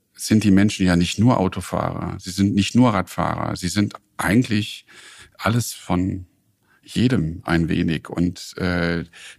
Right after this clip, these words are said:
dieses, ähm, ich sag mal, dieses, dieses, äh, Verständnis dafür, dass, dass es unterschiedliche Rollen gibt, in denen wir uns da bewegen, was Mobilität angeht, ähm, ich glaub, da müssen wir in der Kommunikation auch,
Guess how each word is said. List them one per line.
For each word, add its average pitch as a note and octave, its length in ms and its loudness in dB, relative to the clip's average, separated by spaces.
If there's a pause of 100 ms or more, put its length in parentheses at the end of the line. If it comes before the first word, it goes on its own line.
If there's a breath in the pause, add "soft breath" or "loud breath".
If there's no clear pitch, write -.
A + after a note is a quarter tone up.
dieses, A#2+ 580 0
ähm, G2+ 680 4 (440 loud breath)
ich - 80 -12
sag G#2 200 2
mal, F#2+ 180 4
dieses, G2 420 2
dieses, F#2+ 600 0
äh, F2+ 280 0
Verständnis B2+ 640 2
dafür, F#2 380 0
dass, - 360 -4
dass - 320 -8
es - 220 -10
unterschiedliche B2+ 640 2
Rollen F2+ 320 4
gibt, - 220 -2
in F2+ 100 4
denen F#2+ 220 2
wir F2+ 120 0
uns - 220 -4
da E2 100 -4
bewegen, - 580 -4 (400 loud breath)
was - 200 -4
Mobilität G2 560 0
angeht, F#2+ 500 -2 (520 loud breath)
ähm, F#2+ 720 2
ich - 80 -20
glaub, G2 200 -4
da G2 100 -2
müssen F#2 320 -4
wir F#2+ 180 0
in F#2 140 -2
der F2+ 100 0
Kommunikation F2+ 840 -2
auch, F2 300 -6